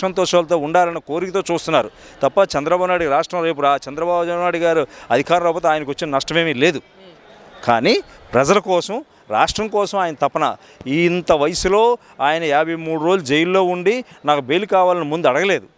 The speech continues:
ఎందుకు? ఆయన తప్పు చేయలేదు కాబట్టి బెయిల్ కావాలని అడగలేదు. కేసే డిజాల్వ్ చే-, కేసే డిజాల్వ్ చేయమని కూర్చున్నాడు ఆయన. కానీ ప్రజలు, పార్టీ, ప్రజల కోసమైనా ఆయన ఒక మెట్టు దిగి బయటకు వచ్చారు. లేకపోతే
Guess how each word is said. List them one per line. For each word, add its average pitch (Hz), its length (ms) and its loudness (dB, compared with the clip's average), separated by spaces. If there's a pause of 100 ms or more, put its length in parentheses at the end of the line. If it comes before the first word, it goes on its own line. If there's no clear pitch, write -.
(240)
ఎందుకు? 196 460 0 (300)
ఆయన 143 280 2
తప్పు 135 180 -2 (120)
చేయలేదు 175 240 0
కాబట్టి 175 320 -2
బెయిల్ 156 220 -2
కావాలని 151 300 0
అడగలేదు. 139 340 0 (180)
కేసే 175 420 2
డిజాల్వ్ 180 440 0
చే-, 127 100 -4 (380)
కేసే 170 320 0
డిజాల్వ్ 185 460 0
చేయమని 185 200 -8
కూర్చున్నాడు 160 460 -2
ఆయన. 113 220 -2 (360)
కానీ 127 260 2
ప్రజలు, 165 600 0 (100)
పార్టీ, 170 420 0 (360)
ప్రజల 135 260 4
కోసమైనా 202 540 0
ఆయన 175 120 0
ఒక 147 120 -2
మెట్టు 143 280 -6
దిగి 175 380 -2 (240)
బయటకు 160 260 2
వచ్చారు. 160 300 0 (480)
లేకపోతే 180 580 2